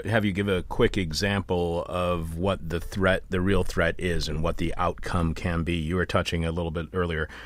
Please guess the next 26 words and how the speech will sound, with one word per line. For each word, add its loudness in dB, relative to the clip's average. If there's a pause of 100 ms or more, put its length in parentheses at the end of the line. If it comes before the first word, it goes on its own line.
(140)
on 0
the 2
miners' 2
strikes -6
of -6
the -4
nineteen -4
eighties. -4
You -2
write, -2 (260)
"The -2
legacy 0
and -2
continuation 0
of -4
colonialism 0
offered -2
the -4
British -2
ruling -2
class -2
a -2
potent 0
repertoire 0
of -2
tactics 0